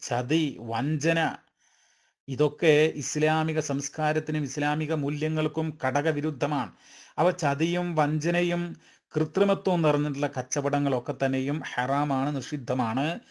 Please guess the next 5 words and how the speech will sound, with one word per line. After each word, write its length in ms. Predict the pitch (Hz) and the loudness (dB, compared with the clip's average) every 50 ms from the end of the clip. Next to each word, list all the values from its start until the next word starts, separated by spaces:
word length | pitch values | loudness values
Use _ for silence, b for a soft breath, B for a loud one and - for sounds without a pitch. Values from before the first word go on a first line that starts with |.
| B B B B B B B | B B B B B B B
എന്ന് 180 | 151 139 147 | 0 2 2
നമ്മൾ 120 | 147 143 139 | 2 2 2
മനസ്സിലാക്കുക. 680 | 139 131 - - 135 139 139 135 - 131 120 110 - - _ _ _ _ b b b b b b b b b b b b _ _ _ _ _ _ _ - | 0 -2 -2 -2 -2 -2 -2 -2 -4 -2 -2 -2 -2 -4 _ _ _ _ b b b b b b b b b b b b _ _ _ _ _ _ _ 2
അതുപോലെ 380 | 147 180 190 190 196 196 185 185 - 190 | 4 6 8 8 10 8 8 6 4 2
തന്നെ, 500 | 180 180 180 175 170 165 156 - - - | 4 4 4 4 4 2 0 -4 -8 -12